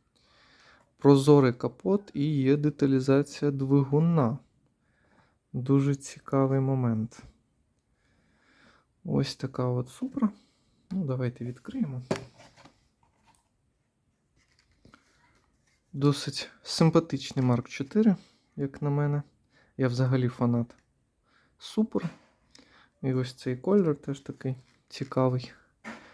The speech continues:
І по деталізації, я скажу, вона не гірше, ніж, е, з другої чи третьої,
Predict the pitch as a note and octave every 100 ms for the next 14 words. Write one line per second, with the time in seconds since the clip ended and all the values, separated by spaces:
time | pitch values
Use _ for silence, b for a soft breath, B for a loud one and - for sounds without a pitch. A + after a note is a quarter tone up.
0 | B B B B B B D3+ C#3 - C3
1 | C3+ C3+ B2+ B2+ D3+ G3 - - C3+ C3+
2 | - C3+ C3 D3+ C3+ B2+ C3 C#3+ D3+ _
3 | G3 C3+ C3 C3+ B2+ A2+ A#2 B2 - -
4 | F#3+ G3+ - C3+ C#3 D#3+ F3 - - -
5 | - C#3 B2+ B2 B2 B2 B2 - _ _
6 | - - C#3+ F3 F3 D#3 C3 B2 A#2+ A#2+
7 | - - A#2+ - C3 C3 C3 B2 A#2+ B2+